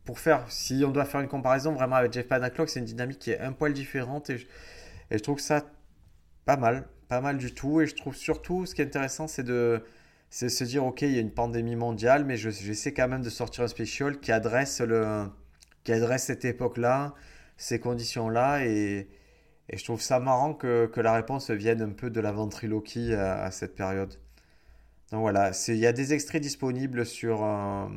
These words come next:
sur Comedy Central. Chaque extrait, il frappe plus d'un million de vues, hein. Donc c'est pour vous dire si, si c'est populaire.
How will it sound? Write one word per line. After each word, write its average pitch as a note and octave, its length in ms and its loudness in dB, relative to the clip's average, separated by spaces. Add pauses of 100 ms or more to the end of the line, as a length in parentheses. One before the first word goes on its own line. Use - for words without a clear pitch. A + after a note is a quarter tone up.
(300)
sur G#2 240 -8
Comedy G#2+ 340 -2
Central. A#2+ 420 -2
Chaque - 240 -4
extrait, C#3 360 -2
il B2 100 0
frappe A2+ 320 -2
plus G#2+ 180 -6
d'un A2+ 120 0
million A2 220 -2
de G#2+ 120 -2
vues, A#2 260 -4
hein. A#2+ 220 -6 (680)
Donc G2 160 -8
c'est G2 140 -6
pour G2 180 -6
vous F#2+ 100 -4
dire G#2+ 220 -4
si, G2+ 420 -4 (100)
si - 200 -6
c'est A2 160 -4
populaire. A#2 640 -2